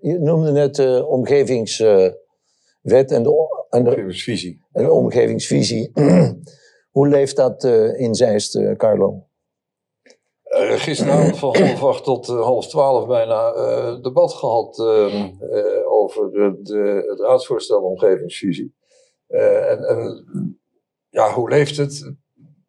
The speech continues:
Speaker 2: Wat ons betreft als, als politieke partij vinden we dat nog steeds er te weinig betrokkenheid, eh, kan zijn, mag zijn vanuit, eh, vanuit de samenleving. Maar over die omgevingsvisie dan het volgende.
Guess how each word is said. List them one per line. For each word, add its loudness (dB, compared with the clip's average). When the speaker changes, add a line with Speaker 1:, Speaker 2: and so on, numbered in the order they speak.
Speaker 2:
Wat 0
ons -2
betreft 0
als, -4
als -8
politieke 0
partij 0
vinden -4
we -2
dat -4
nog -4
steeds -2
er -6
te -6
weinig 0
betrokkenheid, -2
eh, -6
kan 2
zijn, -2
mag -2
zijn -2
vanuit, -2
eh, -2
vanuit -2
de -16
samenleving. -2
Maar -2
over -2
die -4
omgevingsvisie -4
dan -2
het -14
volgende. 0